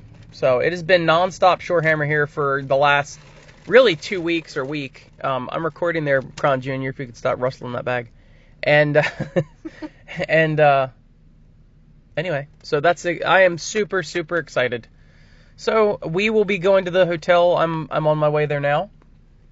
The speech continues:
We will be there in about five minutes, and we have some little piddly stuff left to do. Uh, li-, when you're doing an event like this, sort, these sort of things pop up all the time. And that's why I said, I think in the last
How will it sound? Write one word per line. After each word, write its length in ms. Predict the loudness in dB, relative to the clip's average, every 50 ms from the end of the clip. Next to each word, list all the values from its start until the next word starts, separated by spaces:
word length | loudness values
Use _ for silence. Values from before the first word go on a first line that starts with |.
| -20 -20 -20 -20 _ -20 -20 -20 -14 -6
We 160 | -2 -2 0
will 120 | 0 0
be 140 | 0 0 0
there 200 | 2 2 2 2
in 60 | 2
about 340 | 0 0 0 2 2 0 -2 -6 -16 -20
five 340 | -8 -2 2 4 4 2 2
minutes, 420 | 0 0 0 0 0 -4 -6 -16 -12 -8
and 460 | -6 -2 0 0 0 0 0 -2 -6
we 400 | -10 -12 -10 -6 -4 -4 -4 -2
have 280 | 0 2 2 2 2 2
some 220 | -2 -8 -6 -2
little 220 | 2 4 4 4 2
piddly 360 | 2 -2 -4 -4 -4 -6 -6
stuff 300 | -4 -4 -4 -4 -2 -2
left 200 | -4 -4 -4 -6
to 40 | -6
do. 300 | -2 0 0 0 0 -4 -8 -18 -18 -18 -18 -18 -20 -18 -12 -4 0
Uh, 360 | 2 4 6 6 4 2 0 -4 -16 -20 -20 -20 -18
li-, 460 | -16 -14 -14 -12 -4 2 4 4 4 4
when 160 | -2 -2 -2
you're 100 | -2 -2
doing 260 | -2 0 0 2 2
an 80 | 2 2
event 280 | 2 2 0 0 0
like 220 | 0 0 0 0 0
this, 420 | 0 0 0 0 -2 -12 -16 -16 -16 -16 -16
sort, 420 | -12 -4 0 4 4 4 4 2
these 160 | -2 -6 -6 -4
sort 220 | 0 0 0 0
of 80 | 0 0
things 300 | -2 -2 -2 -4 -8 -6
pop 300 | 0 0 2 2 2 -2
up 120 | -2 0
all 120 | 0 0
the 80 | 0 -2
time. 260 | -2 0 0 0 2
And 40 | 2
that's 180 | 0 -2 0 2
why 100 | 2 2
I 40 |
said, 240 | 2 4 2 2 4
I 100 | 4 2
think 220 | 2 0 -2 -2 -2
in 80 | -2
the 80 | -2 0
last 380 | 2 2 2 0 -2 -8 -16